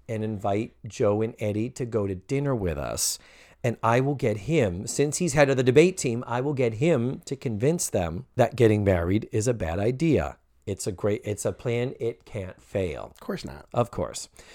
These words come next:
Speaker 1: So then Missus, uh, next scene, uh, Missus Garrett is in the parlor with an electric, electronic, I'm sorry, an electronic football game.
Speaker 2: Yes, which I love those things.
Speaker 1: What was it? It was, it was
Speaker 2: I had a
Speaker 1: bleeping and
Speaker 2: baseball
Speaker 1: blopping.
Speaker 2: one,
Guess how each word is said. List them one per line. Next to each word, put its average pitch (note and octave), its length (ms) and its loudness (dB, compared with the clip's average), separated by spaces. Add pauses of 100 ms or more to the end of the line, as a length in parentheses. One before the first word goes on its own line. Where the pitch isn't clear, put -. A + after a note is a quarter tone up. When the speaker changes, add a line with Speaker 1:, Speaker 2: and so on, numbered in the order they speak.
(240)
Speaker 1:
So C#3 160 4
then A#2 220 6
Missus, C#3+ 460 2 (180)
uh, G2+ 420 4
next D3+ 320 2
scene, D3 480 4 (720)
uh, G#2 380 4
Missus D3 360 2
Garrett C#3 360 6
is B2+ 100 -2
in B2+ 160 0
the C3+ 80 0
parlor C3 460 4
with C#3+ 260 2
an B2+ 80 0
electric, A2 500 0 (240)
electronic, B2+ 760 0
I'm G#2+ 100 -2
sorry, F2+ 440 -2
an G#2 120 -6
electronic A#2 600 -4
football F2 560 -2
game. D#2 380 -8 (120)
Speaker 2:
Yes, - 340 -12
which G#2+ 160 -8
I C#3 140 2
love C#3+ 400 2
those G2 220 -10
things. - 180 -10
Speaker 1:
What D#3+ 200 6
was G3+ 220 10
it? G#3 140 10
It E3 140 6
was, D#3 180 6
it F3+ 60 4
was C#3+ 100 8
Speaker 2:
I D#3 40 10
had F#3+ 120 12
a F#3 40 12
Speaker 1:
bleeping - 20 12
and C3 80 6
Speaker 2:
baseball D#3 520 10
Speaker 1:
blopping. E3 220 4
Speaker 2:
one, - 180 -10